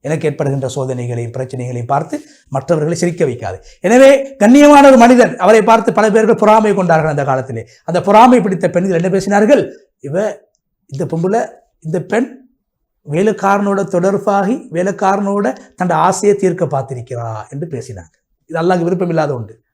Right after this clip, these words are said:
மத்தவங்களை பத்தி பேசுறது, மத்தவங்களோட குறையை பேசுறது, மத்தவங்களுக்கு ஏற்படக்கூடிய சோதனையை பார்த்து மகிழ்றது, மத்தவங்களுக்கு ஏற்படக்கூடிய துன்பத்தை பார்த்து இன்பம் அடைகிறது, மத்தவங்களுடைய கண்ணீரை பார்த்து நாங்க சிரிக்கிறது.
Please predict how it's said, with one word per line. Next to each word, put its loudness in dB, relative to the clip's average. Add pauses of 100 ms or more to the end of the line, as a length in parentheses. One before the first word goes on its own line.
மத்தவங்களை -2
பத்தி -8
பேசுறது, -14 (1000)
மத்தவங்களோட 0
குறையை 0
பேசுறது, -12 (520)
மத்தவங்களுக்கு 2
ஏற்படக்கூடிய -2
சோதனையை -2
பார்த்து 0
மகிழ்றது, -4 (440)
மத்தவங்களுக்கு 2
ஏற்படக்கூடிய -2
துன்பத்தை -2
பார்த்து -2
இன்பம் -2
அடைகிறது, -8 (580)
மத்தவங்களுடைய 2
கண்ணீரை 2
பார்த்து 0
நாங்க 2
சிரிக்கிறது. -6